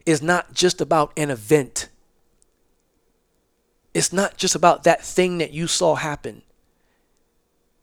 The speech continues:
And so it tells me that they don't really understand what we're angry about, what we're grieving. They don't understand. Let me say it one more time.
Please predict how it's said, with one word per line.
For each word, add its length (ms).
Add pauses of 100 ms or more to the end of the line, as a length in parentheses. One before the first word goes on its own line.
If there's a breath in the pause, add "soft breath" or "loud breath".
(200)
And 100
so 160
it 80
tells 320
me 160
that 160
they 140
don't 160
really 280
understand 680 (200 loud breath)
what 260
we're 320 (720 soft breath)
angry 340
about, 400 (1000)
what 180
we're 140
grieving. 520 (100)
They 120
don't 240
understand. 640 (1400)
Let 80
me 80
say 160
it 80
one 120
more 120
time. 340